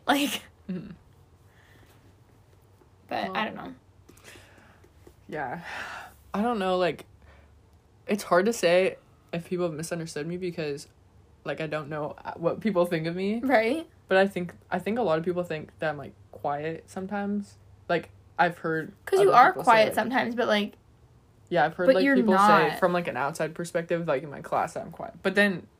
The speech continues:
Speaker 2: if I'm, it's like, once you talk to me, like, one-on-one, usually I talk a lot.
Speaker 1: Yeah.
Speaker 2: Like, on the podcast, I talk a lot and stuff like that. 'Cause it's like, this is almost, like, one-on-one. But yeah.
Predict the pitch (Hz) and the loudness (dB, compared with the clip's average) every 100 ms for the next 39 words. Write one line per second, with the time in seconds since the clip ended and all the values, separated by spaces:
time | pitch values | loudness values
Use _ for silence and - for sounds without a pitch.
0 | _ 180 175 165 156 127 _ _ _ _ | _ -8 -2 -2 -4 -12 _ _ _ _
1 | - 175 180 - - 160 160 185 196 185 | -10 -6 -6 -8 -14 -10 -8 -6 -6 -2
2 | 165 170 185 180 165 131 143 147 135 139 | -2 -2 -8 -6 -6 -6 -8 -10 -10 -8
3 | 151 170 175 - 160 156 143 - 151 156 | -6 -8 -12 -16 -14 -10 -12 -12 -14 -8
4 | 160 175 - - - 226 185 165 151 160 | -4 -4 -6 -14 2 4 4 2 -2 -4
5 | 156 165 151 - - 160 - 160 151 151 | -4 -4 -6 -8 -12 -14 -12 -12 -10 -8
6 | 147 147 - 165 139 113 139 - - _ | -8 -8 -12 -14 -10 -10 -8 -10 -12 _
7 | _ _ 170 - - - - _ _ _ | _ _ -18 -16 -14 -14 -16 _ _ _
8 | - 170 170 - 131 - - - - - | -10 -8 -8 -10 -12 -10 -12 -12 -16 -16
9 | - - 190 202 - - - - - - | -16 -16 -16 -18 -20 -20 -20 -20 -20 -20
10 | - - 135 117 - | -14 -10 -8 -10 -12